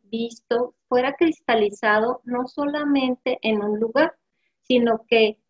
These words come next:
el producto que estuvieran ofreciendo a sus comensales fuera de la mejor calidad. Bueno, entonces, ya una vez que, este, abrieron el lugar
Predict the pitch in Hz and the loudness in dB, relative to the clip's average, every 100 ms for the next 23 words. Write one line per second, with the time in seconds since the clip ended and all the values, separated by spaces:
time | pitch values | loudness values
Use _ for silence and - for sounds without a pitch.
0 | _ - 240 233 226 226 220 302 - - | _ 2 2 2 2 2 4 2 2 -2
1 | 240 - 240 - 196 202 226 254 254 247 | -2 0 -4 -2 2 2 2 0 0 -2
2 | 247 220 214 220 247 - 233 226 226 - | 0 -2 -2 -4 -8 -6 -4 -2 -4 0
3 | 220 208 226 - 190 190 202 202 185 175 | 2 0 -4 -4 0 0 2 2 0 -4
4 | - 190 190 185 _ _ _ _ 196 185 | -6 0 0 -2 _ _ _ _ 2 4
5 | 180 180 - _ _ _ _ _ _ _ | 4 2 -10 _ _ _ _ _ _ _
6 | _ _ _ _ - 190 - - _ _ | _ _ _ _ 0 2 2 -4 _ _
7 | - 277 277 330 339 359 - 262 311 - | 2 6 6 6 6 6 6 4 4 0
8 | - - 214 254 262 269 277 285 285 277 | -18 -6 4 4 6 6 4 6 6 6
9 | 285 - - 262 262 262 - 220 208 202 | 2 -6 2 4 4 0 0 4 4 2
10 | - - 202 202 208 196 196 202 202 226 | -4 0 2 2 0 4 6 6 4 2
11 | 233 _ 226 214 226 226 269 285 269 269 | -2 _ 2 2 2 2 4 6 6 2